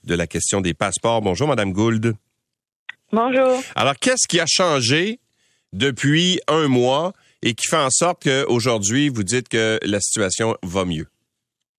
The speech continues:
Speaker 2: Oui, alors, la situation <laughs> il y a un mois, particulièrement à, à Montréal, était, euh, le, le, le hauteur de crise qu'on, qu'on a vu, euh, et, euh, la quantité de personnes qui cherchaient une per-,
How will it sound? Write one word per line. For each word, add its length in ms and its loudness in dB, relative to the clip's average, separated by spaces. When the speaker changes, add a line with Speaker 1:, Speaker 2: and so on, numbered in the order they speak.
Speaker 2:
Oui, 320 2
alors, 360 0
la 160 0
situation 440 -2
<laughs> 60 0
il 140 0
y 80 2
a 80 2
un 320 0
mois, 360 0
particulièrement 1120 -2
à, 160 0
à 40 -4
Montréal, 680 -2
était, 560 -2
euh, 220 0
le, 220 0
le, 220 -2
le 240 0
hauteur 520 0
de 100 -2
crise 460 0
qu'on, 300 -2
qu'on 280 -4
a 160 -2
vu, 340 2
euh, 300 2
et, 340 2
euh, 140 0
la 120 -4
quantité 360 -6
de 100 -4
personnes 440 -4
qui 120 -6
cherchaient 380 -2
une 120 -4
per-, 140 -2